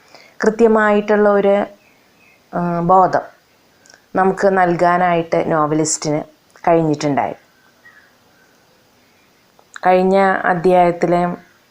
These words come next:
ആ, ചായ പോലും കുടിക്കാനില്ലാതെ രണ്ടെണ്ണ വാങ്ങി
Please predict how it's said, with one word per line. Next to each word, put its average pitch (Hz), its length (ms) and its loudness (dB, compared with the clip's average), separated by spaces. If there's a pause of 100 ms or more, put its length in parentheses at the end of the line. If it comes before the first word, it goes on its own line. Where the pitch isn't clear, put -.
(1500)
ആ, 160 280 -2
ചായ 185 400 2
പോലും 196 360 2
കുടിക്കാനില്ലാതെ 170 1200 0 (3250)
രണ്ടെണ്ണ 180 460 2
വാങ്ങി 180 680 0